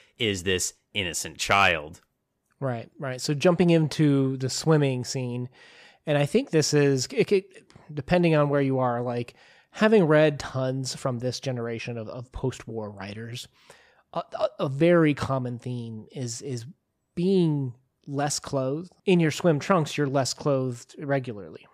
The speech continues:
Speaker 2: right? And, and, and Salinger was very clear about when he would cover himself up with the robe because he was embarrassed of his tattoos, which I don't know if you took it this way, but I was kind of wondering, since we do have the Germany story,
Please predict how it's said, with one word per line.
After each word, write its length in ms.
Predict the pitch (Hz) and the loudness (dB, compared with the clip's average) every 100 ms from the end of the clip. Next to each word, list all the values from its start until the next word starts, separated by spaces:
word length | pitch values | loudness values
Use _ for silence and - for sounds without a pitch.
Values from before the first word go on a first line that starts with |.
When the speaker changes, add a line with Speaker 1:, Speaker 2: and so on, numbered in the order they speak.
| - | -18
Speaker 2:
right? 240 | 113 110 - - - _ | -14 -14 -18 -20 -20 _
And, 180 | 143 131 | -6 -4
and, 340 | 123 127 131 - | -4 -6 -10 -10
and 160 | 151 | -8
Salinger 440 | - 165 175 156 143 | 0 4 4 4 0
was 160 | 135 | 0
very 320 | 120 180 196 | 2 2 2
clear 340 | 147 - 156 156 | 0 -4 0 0
about 240 | 135 131 | 0 -4
when 160 | 131 139 | -4 -6
he 100 | 135 | -6
would 160 | 127 | -8
cover 320 | - - 139 139 | -8 -4 -2 -2
himself 460 | 127 127 131 127 | -4 -6 -6 -6
up 160 | 123 - | -8 -8
with 120 | 117 | -10
the 100 | 110 | -10
robe 460 | 127 147 123 110 135 _ _ | -4 -2 -2 -6 -14 _ _
because 280 | - 139 143 | -12 -4 -2
he 120 | - | 0
was 260 | 143 139 123 | -2 0 -4
embarrassed 500 | 123 135 135 131 - | -6 -4 -2 -4 -6
of 80 | 113 | -10
his 100 | 110 | -10
tattoos, 720 | - 110 - 180 123 98 - - - _ | -12 -16 -2 0 0 -6 -18 -20 -20 _
which 240 | - 139 - | -6 -4 -4
I 80 | 180 | -4
don't 120 | 180 | -2
know 120 | 208 170 | 2 2
if 120 | 139 | 0
you 200 | 160 233 | -4 -2
took 200 | - 156 | -2 -4
it 100 | 127 | -6
this 180 | 127 - | -8 -6
way, 140 | 127 | -6
but 140 | 127 | -4
I 40 | 127 | -4
was 100 | 120 | -6
kind 240 | - 220 | -6 -4
of 100 | 170 | -4
wondering, 480 | 139 170 151 131 127 | -2 -2 0 -4 -4
since 220 | - 127 | -8 -6
we 140 | 131 127 | -6 -4
do 160 | 135 | -4
have 240 | 131 127 127 | -6 -8 -8
the 80 | |
Germany 480 | 120 123 127 120 113 | -10 -8 -6 -6 -10
story, 480 | - 113 107 110 127 | -12 -12 -12 -12 -14